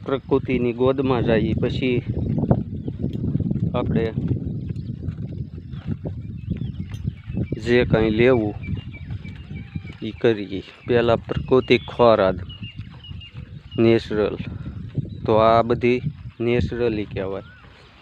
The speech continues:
જો આ એ પણ યશોધી જ છે અમુક,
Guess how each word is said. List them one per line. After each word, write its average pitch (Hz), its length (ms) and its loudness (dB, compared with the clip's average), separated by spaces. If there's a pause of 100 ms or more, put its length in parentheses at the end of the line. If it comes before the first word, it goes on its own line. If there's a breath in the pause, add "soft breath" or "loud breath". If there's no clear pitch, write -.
(220 loud breath)
જો 113 160 4 (120)
આ 117 160 8
એ 131 140 8
પણ 123 240 4
યશોધી 123 640 4
જ - 60 -12
છે - 200 -2 (100)
અમુક, 104 240 -4